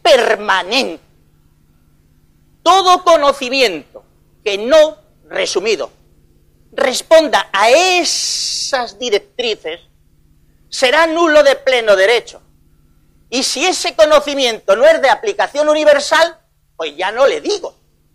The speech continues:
Yo utilizo, ¿esto es verdad o esto es mentira? Y esto no existe. Es que la mayoría de las cosas que tenemos archivadas y utilizamos como conocimiento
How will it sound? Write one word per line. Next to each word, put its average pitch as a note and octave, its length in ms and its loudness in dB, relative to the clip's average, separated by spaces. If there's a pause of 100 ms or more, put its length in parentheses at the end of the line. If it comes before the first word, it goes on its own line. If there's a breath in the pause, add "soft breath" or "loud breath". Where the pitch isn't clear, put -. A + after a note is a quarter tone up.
(1040)
Yo D4+ 240 2
utilizo, C#4 760 -2 (180)
¿esto B3+ 260 -4
es B3 100 -2
verdad C4+ 380 0 (1000)
o A#3+ 120 0
esto A3 180 0
es D#3+ 60 -8
mentira? - 440 -18 (1080)
Y A#3 140 0
esto D#4 260 2
no E4 100 4
existe. - 500 -4 (1700)
Es F4 280 -2
que E4+ 200 -8
la B3 160 0
mayoría A3+ 520 -2
de D#4 120 0
las - 340 -6 (140)
cosas - 640 -4 (300)
que G#3 100 -6
tenemos D4 500 -6 (260)
archivadas G#3+ 840 -4
y - 100 -2
utilizamos A3+ 580 -4
como G#3+ 220 -6
conocimiento C#4 680 -4